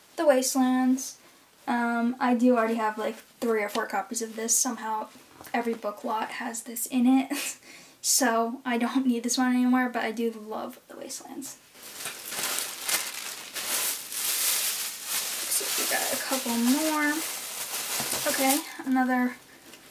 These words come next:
Green Mile with Tom Hanks on it. Again, I love The Green Mile.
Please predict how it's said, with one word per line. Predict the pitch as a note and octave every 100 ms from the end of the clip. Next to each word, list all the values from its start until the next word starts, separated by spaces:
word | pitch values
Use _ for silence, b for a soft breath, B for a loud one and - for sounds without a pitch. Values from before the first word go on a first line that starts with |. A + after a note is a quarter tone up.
| -
Green | C4+ B3 A#3
Mile | A#3 B3 C4+ C#4 C#4+
with | C4+ B3+
Tom | - B3+ A#3+
Hanks | C#4 F4+ F4 -
on | E4+ E4+
it. | E4+ E4+ B B B
Again, | C#4 C4 C4
I | B3+
love | B3 A#3+ A#3+
The |
Green | B3 A#3 A#3
Mile. | A3+ A#3 A#3 A#3 B3